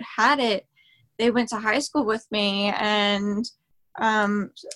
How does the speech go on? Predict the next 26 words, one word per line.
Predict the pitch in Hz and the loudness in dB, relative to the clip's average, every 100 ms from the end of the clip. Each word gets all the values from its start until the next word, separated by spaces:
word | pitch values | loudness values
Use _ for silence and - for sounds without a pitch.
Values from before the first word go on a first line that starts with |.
| - | 0
I | 214 | 0
had | 240 226 208 | 2 0 2
overheard | 233 214 202 214 220 226 226 208 | 2 4 4 2 0 0 0 2
that | 202 | 0
it | 185 | 0
could | - 226 196 | -4 -6 -4
be | 202 | -4
deadly, | 196 190 226 277 311 320 220 | -2 -2 2 2 2 -2 -4
but | 208 | 2
that's | 220 - | 2 2
all | - 208 208 208 214 - | 2 4 4 2 2 0
I | 208 | -2
knew | 196 190 | -4 -4
about | 214 233 240 269 | -2 2 2 2
it. | 285 302 - _ _ 190 - _ | 2 0 -4 _ _ -18 -18 _
And | 226 214 | -4 -4
so | - 226 | 0 2
it | 202 | 2
scared | - - - 170 170 | -2 -10 -8 -8 -6
me. | 220 262 339 185 - - _ _ _ _ - | -2 -2 -2 -8 -18 -20 _ _ _ _ -8
Um, | 349 214 214 196 196 202 202 202 - _ - - - - _ - - - | 0 2 4 4 2 0 -2 -4 -6 _ -20 -20 -20 -20 _ -20 -8 0
and | 220 208 202 208 208 214 - - _ _ _ _ | 2 2 2 -2 -4 -6 -10 -14 _ _ _ _
I, | 214 208 - - | 0 0 -4 -4
my, | 226 220 220 | 2 4 4
I'm | - 208 | 2 2
not | 233 226 | 2 2